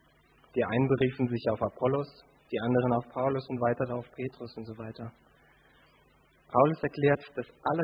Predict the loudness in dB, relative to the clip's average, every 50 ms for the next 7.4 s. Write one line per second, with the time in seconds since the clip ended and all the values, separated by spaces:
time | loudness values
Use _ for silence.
0 | -4 -4 -4 -6 -6 -6 -6 -4 -2 0 0 0 2 2 2 0 0 -2 -2 -4
1 | -6 -6 -6 -4 -2 0 0 0 0 -2 -4 -4 -6 -8 -8 -8 -8 -10 -12 -14
2 | -16 _ _ _ _ _ _ -18 -16 -10 -4 0 2 4 4 4 4 2 2 0
3 | -4 -8 -12 -8 -4 -2 0 0 0 -2 -8 -10 -10 -12 -12 -12 -14 -20 -20 -20
4 | -20 _ _ _ _ _ _ _ _ _ _ _ _ _ _ _ _ _ _ _
5 | _ _ _ _ _ _ _ _ _ _ _ _ _ _ _ _ _ _ _ _
6 | _ _ _ _ _ _ _ _ _ _ _ _ _ _ _ _ _ _ _ _
7 | _ _ _ 0 2 4 6